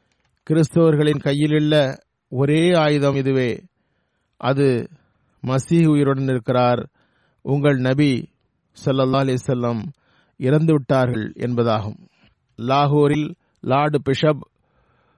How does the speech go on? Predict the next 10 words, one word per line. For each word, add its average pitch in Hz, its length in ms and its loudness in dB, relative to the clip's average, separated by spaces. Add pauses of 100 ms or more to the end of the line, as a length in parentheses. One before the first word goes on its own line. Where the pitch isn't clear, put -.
(280)
ஒரு 139 220 0
பெரும் 151 340 0
கூட்டத்தில் 147 640 -2
இதனை 143 340 -2
எடுத்து 135 260 -2
கூறுகிறார். 131 680 -2 (1080)
முஸ்லிம்களால் 147 760 -2
பதில் 147 280 -2
கூற 147 220 0
முடியவில்லை. 135 800 -2